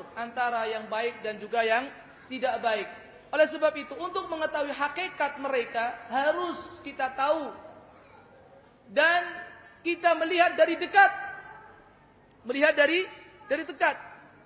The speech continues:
Beliau menganalogikan, mengkiaskan. Sekarang ini, beliau datang ke Jawa, ke Solo.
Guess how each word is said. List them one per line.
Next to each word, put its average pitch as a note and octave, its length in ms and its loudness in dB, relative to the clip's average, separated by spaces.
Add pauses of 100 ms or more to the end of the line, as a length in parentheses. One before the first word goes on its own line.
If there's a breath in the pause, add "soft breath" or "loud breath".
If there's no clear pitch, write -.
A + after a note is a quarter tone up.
(260)
Beliau G4 400 2
menganalogikan, D#4+ 1500 0 (640)
mengkiaskan. C#4 720 0 (640)
Sekarang C#4+ 560 -2
ini, A#3+ 160 -8 (480)
beliau B3+ 240 -2
datang A#3 400 -6
ke B3 160 -2 (720)
Jawa, F#3+ 320 -2 (800)
ke A#3 80 -12
Solo. G#3+ 400 -8